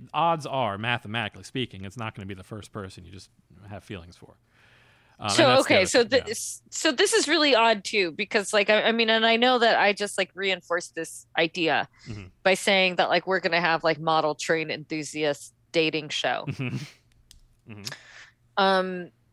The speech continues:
Speaker 2: but this idea that, like, it's some weird, quirky thing about your personality that's gonna be what makes you attracted to somebody else that has that same weird, quirky thing about their personality. Oh, you're both model train enthusiasts. Surely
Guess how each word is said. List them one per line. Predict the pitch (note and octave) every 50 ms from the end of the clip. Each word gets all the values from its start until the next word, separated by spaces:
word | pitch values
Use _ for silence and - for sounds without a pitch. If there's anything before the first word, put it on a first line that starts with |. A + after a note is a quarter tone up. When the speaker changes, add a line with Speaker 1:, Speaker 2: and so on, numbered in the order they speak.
| _ _ _ _ _ _ _ - G#3
Speaker 2:
but | G3+ D4+ D4 -
this | E4+ F#4+ -
idea | F4+ D#4 F4+ A3+ - B3 D4 D4 C#4
that, | C#4 B3+ G3+
like, | A#3 A3+ A3+ G#3+ G3+ -
it's | A#3 - -
some | - D4+ B3 A#3+ A3+ A3
weird, | A3+ A#3+ A#3 A3 A3 F#3+ -
quirky | - C4 A3+ G#3 - A3 G#3
thing | - - G#3+ G#3 G3+ G3+ G3+ G3 F#3 F3+ F#3
about | F#3 E3+ F#3+ F3+ F3 D#3+
your | F3+ F3+
personality | - - F#3+ - - - F3 F#3 F3+ F3 F3 F3+ F3+ E3+ E3 E3
that's | D3 E3 D#3+ - -
gonna | G3 F3 F3 F3
be | D#3+ - F#3 F3+ F3 E3+
what | E3 D#3 - F3+ F3 -
makes | F#3 F#3 E3+ D#3 - - -
you | G3+ F#3+ F3 F3 F3 F3 F3 F3 E3+ F3 F3 F3 E3+ D3+ C3+ _ _ -
attracted | F#3 - - G#3 F#3+ G3 F#3+ - F#3+ F3 D3+
to | - E3+
somebody | - G#3+ F#3+ F3+ E3+ F3 F3+
else | F3+ F3+ E3+ - - -
that | F3+ F3 E3+
has | G3 E3+ F3 F3
that | F3+ E3 D3+ -
same | - F#3 F3+ F3 F3 E3
weird, | F3 D#3+ D#3 D#3+ - -
quirky | G3 F3+ E3+ - D#3+ D#3+
thing | - F3+ D#3+ E3+
about | D#3 D#3+ D#3+ - -
their | D#3+ E3
personality. | D#3+ - E3 D#3+ - E3+ E3 F3+ F3 F3 E3 D3+ C3+ C3+ B2+
Oh, | C3 F#3+ G3+ F#3
you're | E3 F3 E3+ _
both | - G3+ G3 G3 - -
model | E3 D#3+ E3 - - -
train | - - E3+ F3 F3 D#3
enthusiasts. | C#3+ - - D3+ D3 C#3 - B2+ B2+ D#3+ - -
Surely | - G#3 G#3+ G#3+ G3+ - - D2 D#2 C#3+